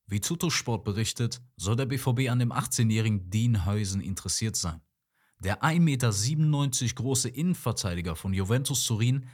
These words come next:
ist derzeit an die A S Roma verliehen. Zehn Millionen ist sein derzeitiger Marktwert. Juventus würde sein Eigengewächs für dreißig bis fünfunddreißig Millionen ziehen lassen. Der in Amsterdam geborene Huijsen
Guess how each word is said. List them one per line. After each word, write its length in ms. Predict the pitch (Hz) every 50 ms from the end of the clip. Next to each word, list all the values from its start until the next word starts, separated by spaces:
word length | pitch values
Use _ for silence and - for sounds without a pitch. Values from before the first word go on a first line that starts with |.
| - _ -
ist 260 | 92 87 87 85 -
derzeit 640 | 113 131 151 151 - - 131 123 123 120 123 - -
an 100 | 110 104
die 180 | 98 98 - -
A 180 | 104 110 98
S 220 | 87 110 - - -
Roma 220 | 113 110 107 90 78
verliehen. 400 | - - 78 80 78 87 - - _ _ _ _ _ _ _ _ _ _ -
Zehn 300 | - - - 165 170 170
Millionen 360 | 165 135 123 131 135 135 117
ist 180 | 107 104 - -
sein 320 | 107 98 95 90 85 -
derzeitiger 720 | - 117 127 123 123 - - 110 101 - 107 90 92 90
Marktwert. 680 | 87 92 95 98 95 - - - 73 - - - - - _ _ _ _ _ _ _ _ _
Juventus 640 | - - 92 92 113 143 175 - - 160 - - -
würde 180 | 120 131 127 120
sein 200 | 117 123 113 101
Eigengewächs 600 | 110 127 131 131 131 120 117 110 127 123 - -
für 140 | - 127
dreißig 720 | 113 107 120 113 123 123 131 127 - - 127 120 123 -
bis 160 | - 110 - -
fünfunddreißig 840 | - - 143 139 127 120 113 101 104 110 110 107 - - 104 - -
Millionen 380 | 95 90 87 95 95 95 92
ziehen 300 | - - - 107 101 90
lassen. 360 | 80 71 - - - - - - _ _ _ _ _ _ _ _ _ -
Der 180 | - 90 92 95
in 120 | 101 -
Amsterdam 560 | - 175 185 - - - 123 110 107 107 104
geborene 500 | 98 92 87 104 107 95 98 95 90 85
Huijsen 480 | 98 113 120 117 104 104 113 113 120